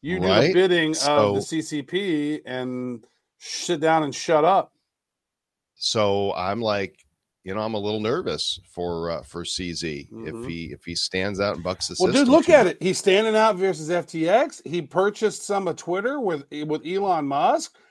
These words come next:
Speaker 1: Like, he's
Speaker 2: Mm-hmm.
Speaker 1: doing things that's on the side of freedom and speech and freedom. And folks like that who get too big for the britches normally get visits from the alphabet agencies.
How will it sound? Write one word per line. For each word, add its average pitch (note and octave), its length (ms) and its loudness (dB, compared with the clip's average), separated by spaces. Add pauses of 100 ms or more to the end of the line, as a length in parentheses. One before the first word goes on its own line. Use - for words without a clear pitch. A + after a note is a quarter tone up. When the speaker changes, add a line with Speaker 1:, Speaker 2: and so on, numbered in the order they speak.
(120)
Speaker 1:
Like, G3 200 4
he's B3 200 -2
Speaker 2:
Mm-hmm. C4 100 -6
Speaker 1:
doing C4+ 260 -2
things A3 300 2
that's F3+ 160 0
on F#3 220 4
the F3+ 100 2
side F3 320 6
of D#3+ 100 -4
freedom F3 300 2
and C#3+ 80 -4
speech E3 340 -6
and C3+ 200 -10
freedom. E3+ 600 -4 (480)
And G#3 240 -2
folks G#3+ 320 4
like G3 180 6 (160)
that F#3 140 4
who F3 80 6
get E3 180 -2
too F3+ 120 -4
big E3+ 220 -2
for F3 100 -4
the D3+ 100 -2
britches D3 480 -6
normally E3 440 0
get C3+ 260 -4
visits C#3+ 420 -4
from C#3 180 -4
the C3 100 -6
alphabet C3+ 420 0
agencies. A2 640 -12